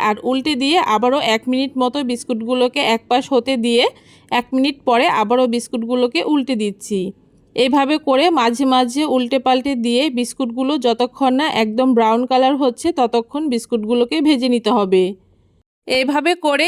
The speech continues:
একটুখানি সময় নিয়ে বিস্কুটগুলোকে ভাজলে বিস্কুটগুলো উপর থেকে মুচমুচে আর ভেতরটা একদম খাস্তা হবে। দেখুন বিস্কুটগুলো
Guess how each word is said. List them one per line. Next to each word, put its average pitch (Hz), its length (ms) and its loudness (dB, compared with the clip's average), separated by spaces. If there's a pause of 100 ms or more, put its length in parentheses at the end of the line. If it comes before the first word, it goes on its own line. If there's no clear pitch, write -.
একটুখানি 302 520 -4
সময় 277 400 0
নিয়ে 269 240 -2
বিস্কুটগুলোকে 269 800 -4
ভাজলে 254 520 -2
বিস্কুটগুলো 262 680 -4
উপর 262 280 -2
থেকে 311 320 -6
মুচমুচে 269 600 -4
আর 247 140 2
ভেতরটা 240 460 -2
একদম 254 360 -4
খাস্তা 240 340 -2
হবে। 185 320 -2 (680)
দেখুন 262 400 0
বিস্কুটগুলো 277 600 -4